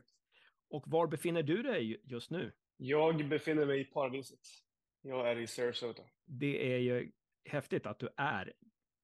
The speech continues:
Speaker 1: på platsen som står i centrum för vår podd. Eh,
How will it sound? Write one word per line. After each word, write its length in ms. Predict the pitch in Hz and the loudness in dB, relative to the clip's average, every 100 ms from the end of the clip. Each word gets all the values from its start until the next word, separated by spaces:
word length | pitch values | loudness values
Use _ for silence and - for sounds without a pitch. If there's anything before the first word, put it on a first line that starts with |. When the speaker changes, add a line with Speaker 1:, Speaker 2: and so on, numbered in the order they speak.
| _ | _
Speaker 1:
på 60 | - | -14
platsen 600 | - 135 123 - 101 82 | -4 -4 -4 -6 -6 -6
som 360 | - - 90 - - | -6 -4 -4 -6 -12
står 280 | - - 98 | -8 -4 -4
i 40 | |
centrum 480 | - 101 101 - 110 | -4 -4 -6 -10 -10
för 160 | - | -8
vår 180 | 85 90 | -8 -10
podd. 440 | - - 92 95 117 - - - _ | -8 -6 -6 -6 -14 -18 -20 -20 _
Eh, 200 | - 120 | -6 -4